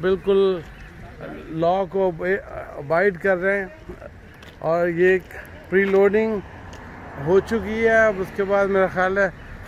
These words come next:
कोई डर्ट को रिमूव करने का भी काम हो रहा है। वो आप वाइट पोल देखें पीछे, आ,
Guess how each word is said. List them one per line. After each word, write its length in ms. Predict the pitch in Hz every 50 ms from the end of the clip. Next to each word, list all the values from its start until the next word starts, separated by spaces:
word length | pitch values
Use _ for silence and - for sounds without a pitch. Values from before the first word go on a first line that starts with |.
| - - 170
कोई 360 | 185 185 175 160 - - 170
डर्ट 280 | 151 151 185 196 196 175
को 160 | 165 202 202
रिमूव 380 | 190 185 180 180 185 196 190
करने 320 | 165 160 196 185 185 185 185
का 140 | 165 185 180
भी 140 | 175 185
काम 260 | 165 165 180 170 170 175
हो 140 | 175 170
रहा 120 | 170 170 175
है। 60 | 170
वो 100 | 175 185
आप 160 | 175 180 175 156
वाइट 260 | 170 170 180 185 -
पोल 320 | - - 190 190 190 190
देखें 340 | 180 185 175 151 180 190 175
पीछे, 300 | 185 185 156 - 202 208 185 - - - - - - - - - - - - -
आ, 340 | 156 160 165 165 165 160